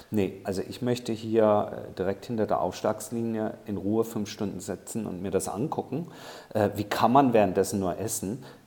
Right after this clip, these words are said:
Ja, sorry, solange du es für dich alleine angucken kannst, stör dich doch nicht daran, dass da hinten jemand seinen Hotdog isst oder so. Also ich, ich find's eine gute Initiative und bin gespannt, wie das angenommen wird. Kann mir nur vorstellen, dass das in Australien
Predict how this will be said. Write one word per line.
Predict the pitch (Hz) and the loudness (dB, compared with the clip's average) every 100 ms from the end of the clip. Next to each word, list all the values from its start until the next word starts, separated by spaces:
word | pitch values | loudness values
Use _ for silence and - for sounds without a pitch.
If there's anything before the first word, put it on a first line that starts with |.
| - | -6
Ja, | 98 - | -6 -6
sorry, | 104 123 110 101 98 | 2 4 4 0 -4
solange | - 95 90 - | -4 -2 -2 -4
du | 117 117 | -4 -4
es | - | -6
für | - 101 | -8 -4
dich | 113 - - - | -4 -6 -16 -10
alleine | 92 92 87 92 | -4 0 0 0
angucken | 78 104 110 104 | -2 -2 -4 -4
kannst, | - 101 - | -4 -6 -8
stör | - 98 | -2 0
dich | 98 101 | 0 -2
doch | 95 104 | -6 -8
nicht | 98 | -8
daran, | 98 95 92 | -6 -4 0
dass | 98 - | -2 -2
da | 95 | -6
hinten | 92 95 101 | -6 -8 -6
jemand | 92 92 90 - - | -4 -6 -8 -16 -18
seinen | - 90 85 82 | -8 -6 -6 -8
Hotdog | 85 95 - | -2 -2 -2
isst | 76 - - | -10 -10 -10
oder | 69 76 | -12 -12
so. | - 80 78 - - - | -12 -14 -16 -18 -10 2
Also | 120 131 | 4 4
ich, | 127 - - - - - | 0 -8 -14 -18 -20 -10
ich | 120 | -6
find's | - 175 - | -2 -2 -2
eine | 127 | -4
gute | 135 131 | -4 -4
Initiative | 92 120 107 - - 127 151 | -2 -2 -4 -8 -8 -6 -6
und | 135 | -4
bin | 117 | -4
gespannt, | 98 - 90 92 127 120 | -6 -4 -4 -4 -6 -6
wie | 110 | -4
das | 104 - - - | -4 -4 -10 -6
angenommen | 95 107 107 107 | -4 -2 0 -2
wird. | 107 107 - | -2 -4 -6
Kann | 98 | -6
mir | 98 | -4
nur | 98 95 | -4 -6
vorstellen, | - 87 87 - 95 90 | -4 -6 -4 -6 -6 -2
dass | 95 - | -4 -4
das | 90 - | -8 -8
in | 90 78 | -8 -8
Australien | 87 - - 85 87 87 82 | -8 -8 -4 -2 -2 -4 -8